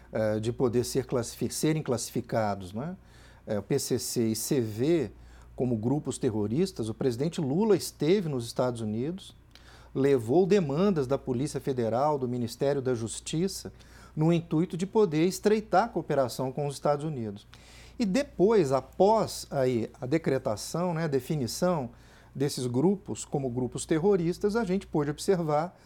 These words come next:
um primeiro exemplo de cooperação entre Brasil e Estados Unidos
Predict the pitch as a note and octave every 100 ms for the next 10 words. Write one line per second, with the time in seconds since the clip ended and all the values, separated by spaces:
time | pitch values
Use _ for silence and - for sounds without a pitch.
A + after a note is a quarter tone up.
0 | - - - F3+ G3 G3+ E3+ F3 G#3 C#3
1 | C3+ F3+ G#3 D3 - E3+ D#3+ D#3 C#3+ -
2 | B2+ C#3 D#3 D#3+ B2+ A#2 A#2 - D3+ C#3+
3 | G#3 F#3+ D#3+ F3+ -